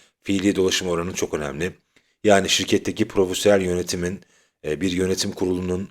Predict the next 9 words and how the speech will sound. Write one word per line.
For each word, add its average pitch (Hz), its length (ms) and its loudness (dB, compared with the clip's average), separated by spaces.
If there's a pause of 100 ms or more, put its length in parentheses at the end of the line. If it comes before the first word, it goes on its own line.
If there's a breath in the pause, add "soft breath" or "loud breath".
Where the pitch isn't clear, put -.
aktif 90 360 -4
olarak 90 260 0
hala 90 260 0
çalıştığı, 82 640 -4 (1040 loud breath)
hala 107 280 8
şirketin 101 380 0
menfaatlerini 95 640 2
göz, 95 460 2
e, 80 80 -10